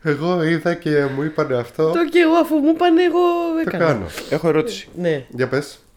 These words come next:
Speaker 3: Ε, εσύ, φίλε Τάσο, που γουστάρεις D C, σίγουρα
Speaker 1: Ναι.
Speaker 3: περισσότερο από μένα.
Speaker 1: Ναι.
Speaker 3: Ε, και αν δεν κάνω λάθος, γουστάρεις και James Gunn.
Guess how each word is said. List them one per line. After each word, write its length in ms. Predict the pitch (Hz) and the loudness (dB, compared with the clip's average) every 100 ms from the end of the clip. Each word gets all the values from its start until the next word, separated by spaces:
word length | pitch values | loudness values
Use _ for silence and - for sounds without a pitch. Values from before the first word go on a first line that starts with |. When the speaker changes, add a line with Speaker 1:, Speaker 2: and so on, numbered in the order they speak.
| _ | _
Speaker 3:
Ε, 420 | - 127 135 135 135 | 0 2 4 4 4
εσύ, 320 | 131 135 170 | 2 2 0
φίλε 220 | 175 151 | 0 0
Τάσο, 240 | 156 160 | 0 -2
που 100 | 151 | -4
γουστάρεις 460 | 151 139 160 143 135 | -4 -2 0 0 -2
D 40 | 117 | -6
C, 240 | 113 117 110 | -8 -10 -14
σίγουρα 300 | - - 117 | -8 0 4
Speaker 1:
Ναι. 60 | 151 | 4
Speaker 3:
περισσότερο 400 | 139 127 151 143 | 0 -2 -2 -2
από 160 | 131 131 | -2 -2
μένα. 340 | 131 104 98 _ _ _ - - _ _ _ _ - | -4 -6 -10 _ _ _ -20 -20 _ _ _ _ -8
Speaker 1:
Ναι. 220 | 123 107 127 131 135 | 0 4 4 6 4
Speaker 3:
Ε, 60 | 135 | 2
και 260 | 135 160 | 0 0
αν 80 | 165 | 0
δεν 80 | 202 | 0
κάνω 140 | 220 214 | 0 2
λάθος, 220 | 220 214 | 0 0
γουστάρεις 380 | 196 185 214 190 | -4 -2 -2 0
και 100 | 190 | 0
James 240 | 196 175 156 | 0 2 0
Gunn. 160 | 117 | 0